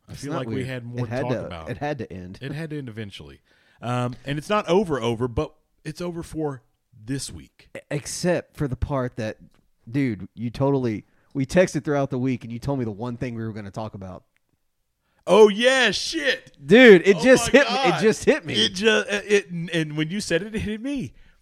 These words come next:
Speaker 1: So, just to kind of bookend this, there's someone from our past episodes that had a very, very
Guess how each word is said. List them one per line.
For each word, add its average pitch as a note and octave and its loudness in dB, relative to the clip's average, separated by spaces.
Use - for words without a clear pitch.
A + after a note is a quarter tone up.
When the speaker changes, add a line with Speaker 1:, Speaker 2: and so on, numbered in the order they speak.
Speaker 1:
So, E3+ -2
just A3 -8
to G3 -8
kind E3+ -6
of C3 -6
bookend A#2+ -2
this, G2 -12
there's D3 -6
someone D#3+ -8
from C3 -8
our A#2+ -4
past F#2 -6
episodes F2 -14
that A2 -10
had F#3+ -10
a D#3 -4
very, D3 -6
very B2 -8